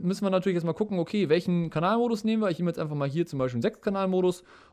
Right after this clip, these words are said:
und sage hier Add a Fixture und dann fügen wir mal, fügen wir mal zwei A X drei hinzu. Ja, dann, äh, können wir hier auch unterschiedliche, äh, Einstellungen vornehmen. Wir haben hier einmal, äh, unten, also auf der rechten Seite seht ihr hier einmal jeweils die D-M-X-Adresse,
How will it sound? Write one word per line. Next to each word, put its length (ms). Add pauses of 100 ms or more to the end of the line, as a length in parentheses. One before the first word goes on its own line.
und 140
sage 200
hier 480
Add 180
a 40
Fixture 420
und 180
dann 120
fügen 160
wir 80
mal, 140
fügen 220
wir 100
mal 220 (220)
zwei 380 (100)
A 140
X 180
drei 320 (100)
hinzu. 360 (880)
Ja, 200
dann, 280
äh, 340
können 160
wir 60
hier 300
auch 80
unterschiedliche, 460
äh, 580
Einstellungen 440
vornehmen. 460 (440)
Wir 140
haben 160
hier 240
einmal, 520
äh, 180
unten, 500 (280)
also 280
auf 80
der 120
rechten 260
Seite 280
seht 200
ihr 180
hier 100
einmal 320
jeweils 300
die 80
D-M-X-Adresse, 720